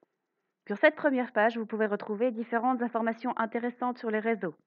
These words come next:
à savoir les actualités, telles que la réouverture de nos bibliothèques sur le rendez-vous. Vous avez ici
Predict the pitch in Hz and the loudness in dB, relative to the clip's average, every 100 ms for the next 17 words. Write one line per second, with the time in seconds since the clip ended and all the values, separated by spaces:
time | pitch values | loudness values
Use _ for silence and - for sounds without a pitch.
0 | _ - 185 202 240 185 165 143 151 - | _ -2 0 2 2 2 -4 -4 -8 -16
1 | - _ _ _ _ _ - 208 208 208 | -20 _ _ _ _ _ -6 2 2 2
2 | - 190 175 175 240 - _ _ _ _ | 0 0 0 -2 -2 -2 _ _ _ _
3 | _ _ _ _ _ _ _ _ - 220 | _ _ _ _ _ _ _ _ 0 0
4 | 202 196 185 196 185 196 190 208 185 254 | 2 2 4 2 -2 -4 -6 -4 2 4
5 | 254 220 190 180 - - - - 208 185 | 4 0 0 -2 -2 -8 -10 -6 -2 -2
6 | 165 151 139 165 - _ _ _ _ _ | -2 -4 -4 -6 -8 _ _ _ _ _
7 | _ _ _ _ 214 220 214 202 202 196 | _ _ _ _ 0 2 2 2 -2 -6
8 | - - 170 | -8 -8 -8